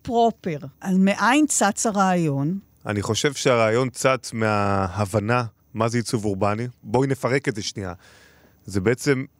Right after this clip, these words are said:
Speaker 2: עיצוב שמתייחס למרחב עירוני, ציבורי. דבר שני, למשתמשים שמשתמשים בו, ולחיבור ביניהם.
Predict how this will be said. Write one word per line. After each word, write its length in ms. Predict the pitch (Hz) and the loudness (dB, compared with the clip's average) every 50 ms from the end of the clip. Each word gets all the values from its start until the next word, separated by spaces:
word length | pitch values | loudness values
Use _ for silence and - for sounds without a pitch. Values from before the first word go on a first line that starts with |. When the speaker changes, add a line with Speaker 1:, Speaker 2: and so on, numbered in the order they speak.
| _ _ _ - | _ _ _ -10
Speaker 2:
עיצוב 380 | 131 117 - - 160 160 143 - | -8 -8 -2 0 0 0 2 2
שמתייחס 880 | 151 123 117 110 - 127 113 - 143 147 151 139 - - - - - _ _ _ - | 0 0 0 0 -2 -2 -2 0 0 0 0 0 -4 -8 -12 -12 -16 _ _ _ -10
למרחב 500 | 107 101 101 101 92 - - 123 117 113 | -6 -4 -4 -4 -2 0 0 0 0 -2
עירוני, 400 | 120 107 104 104 104 113 117 107 - _ _ _ _ _ | -2 -2 -2 -2 0 0 -2 -2 -4 _ _ _ _ _
ציבורי. 680 | - - - 151 139 117 117 123 117 107 104 107 101 117 127 _ _ _ _ _ _ - | -4 0 2 2 2 2 2 0 0 0 0 -2 -4 -6 -8 _ _ _ _ _ _ -6
דבר 260 | 104 104 95 135 139 | -4 0 0 0 0
שני, 280 | - - 139 139 135 117 | 0 -2 -2 0 0 0
למשתמשים 920 | 107 104 104 101 - - - - 104 104 - - - 104 110 131 156 147 131 | -2 -2 -2 -2 -4 -4 -2 -2 -2 -2 -2 -2 0 0 0 -2 -2 -4 -6
שמשתמשים 800 | - - 110 101 98 92 - - 101 98 92 - - 107 104 101 | -6 -4 -4 -2 -2 -2 -2 -4 -4 -4 -4 -6 -4 -4 -2 -2
בו, 180 | 127 170 196 - _ _ _ _ _ _ _ _ _ - | -2 -2 -2 -6 _ _ _ _ _ _ _ _ _ -6
ולחיבור 880 | 107 131 202 269 294 - _ _ - 151 139 - 175 165 180 247 277 | -2 0 0 0 -2 -4 _ _ -2 -2 0 0 0 2 2 2 4
ביניהם. 400 | 226 214 180 127 107 98 87 85 | 4 2 2 2 0 -2 -4 -6